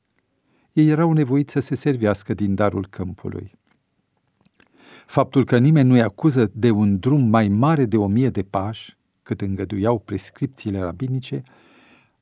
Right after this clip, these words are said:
arată că ei nu călătoreau dintr-o cetate într-alta. În replica sa, Isus face apel la o excepție consfințită de Scriptură. Două puncte. Gestul caritabil al unui preot,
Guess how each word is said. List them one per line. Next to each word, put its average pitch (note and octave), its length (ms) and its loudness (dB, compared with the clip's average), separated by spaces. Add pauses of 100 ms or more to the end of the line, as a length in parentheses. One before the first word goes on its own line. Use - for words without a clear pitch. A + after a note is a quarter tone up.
arată D#3 480 -2
că - 140 -4
ei C#3+ 100 4
nu F3+ 140 2
călătoreau A2+ 580 0
dintr-o F#2+ 320 -4
cetate F2+ 440 -10
într-alta. - 680 -14 (1040)
În B2+ 140 4
replica C#3 520 0
sa, F#2 420 -8 (720)
Isus C3+ 460 -2
face D3 320 -2
apel B2+ 280 -2
la B2+ 100 0
o A#2+ 200 0
excepție A2 1120 -4 (520)
consfințită B2+ 720 0
de A#2 100 0
Scriptură. - 880 -8 (580)
Două G#2 220 -6
puncte. G2+ 560 -12 (840)
Gestul C3+ 500 0
caritabil G#2 640 -2
al G2 140 -2
unui G2 320 -4
preot, B2 640 -4